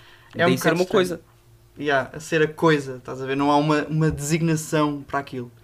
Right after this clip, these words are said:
Speaker 2: Exatamente.
Speaker 1: E, e depois temos o irmão da Storm, ah, que está a mandar aqui um branco e não me lembro do nome, mas é o Tocha Humana.
Speaker 2: Exato.
Speaker 1: Pronto.
Speaker 2: Que, e isto agora que é uma teoria para ele não, eles não terem aparecido, aliás, no universo cinematográfico da Marvel,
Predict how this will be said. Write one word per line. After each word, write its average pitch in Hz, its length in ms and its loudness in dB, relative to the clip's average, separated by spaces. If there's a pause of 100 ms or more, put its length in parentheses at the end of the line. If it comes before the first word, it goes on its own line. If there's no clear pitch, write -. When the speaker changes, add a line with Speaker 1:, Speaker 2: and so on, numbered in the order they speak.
(220)
Speaker 2:
Exatamente. 113 540 -2
Speaker 1:
E, 214 460 -2
e 202 120 -6
depois 220 180 0
temos 226 240 0
o 226 40 -2
irmão 220 240 0
da 214 60 -8
Storm, 220 720 -4 (140)
ah, 147 560 0 (140)
que 151 80 -4 (540)
está - 120 -10
a - 40 -10
mandar 127 180 -4
aqui 170 160 -6
um 185 80 -4
branco 170 280 -6
e - 20 -4
não 147 80 -2
me 143 80 0
lembro 139 160 -2
do 135 60 -10
nome, 156 200 -2
mas 156 140 -4
é 156 60 2
o 143 40 2
Tocha 156 320 -2
Humana. 117 380 -8 (380)
Speaker 2:
Exato. 143 380 2
Speaker 1:
Pronto. - 220 -18
Speaker 2:
Que, 202 400 4
e 147 160 0
isto - 180 2
agora 147 240 6
que - 160 -4
é - 20 4
uma 135 120 4
teoria 127 380 4
para 123 180 2
ele 117 200 2
não, 117 400 2 (200)
eles 123 180 2
não 127 100 4
terem 131 180 4
aparecido, 127 380 0
aliás, 120 300 2 (460)
no 120 100 2
universo 120 380 4
cinematográfico 117 640 0
da 117 80 0
Marvel, 104 400 -2